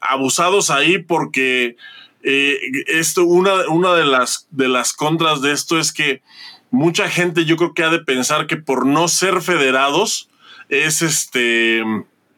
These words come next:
que por no ser federados es bueno o están del lado correcto, y no necesariamente es así, ¿eh? También del lado de los no federados hay un montón de tiburones,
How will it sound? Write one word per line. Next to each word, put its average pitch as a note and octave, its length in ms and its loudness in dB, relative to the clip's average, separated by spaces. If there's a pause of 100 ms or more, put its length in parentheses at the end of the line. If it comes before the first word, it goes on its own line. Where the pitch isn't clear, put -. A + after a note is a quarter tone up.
(260)
que C3+ 80 -4
por B2+ 220 -2
no D3 80 0
ser E3 180 0
federados D3 480 2
es C#3+ 160 -2
bueno C#3+ 540 0 (320)
o C3+ 100 2
están D#3+ 380 0
del D3+ 160 2
lado D#3+ 240 0
correcto, C3+ 680 -2 (240)
y C#3 180 0
no D#3+ 360 2
necesariamente E3+ 1200 0
es D3 140 -2
así, C#3 360 -2
¿eh? F3+ 140 -4 (300)
También D#3 340 2
del A#3+ 160 4
lado A3+ 260 4
de F3+ 80 2
los C#3 200 0
no E3+ 120 0
federados E3 480 0
hay F#3 160 -2
un D4 200 0
montón A#3 440 0
de A3+ 140 0
tiburones, D#3+ 680 0